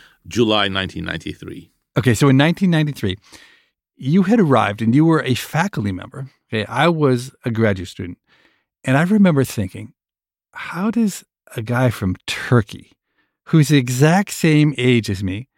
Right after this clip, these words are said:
Speaker 2: already have a job at M I T, the best economics department in the world?"
Speaker 1: Well, well, you know what I thought is that, you know,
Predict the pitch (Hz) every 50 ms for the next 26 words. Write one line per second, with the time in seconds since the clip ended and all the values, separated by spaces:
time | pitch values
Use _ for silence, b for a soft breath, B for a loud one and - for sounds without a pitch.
0 | _ _ _ _ _ _ _ _ _ - - - 185 202 202 208 208 196 156 208
1 | 196 175 147 - 160 165 160 185 196 185 180 147 156 165 175 180 180 185 170 -
2 | - - - 190 160 131 127 120 - - 160 151 - - 190 180 - 170 151 -
3 | - 180 170 - - - - 151 156 147 143 139 135 135 151 165 151 135 143 170
4 | 160 165 165 170 175 180 175 170 165 160 160 156 151 156 - 175 170 175 185 180
5 | - 131 120 117 139 139 139 - 120 139 139 131 123 117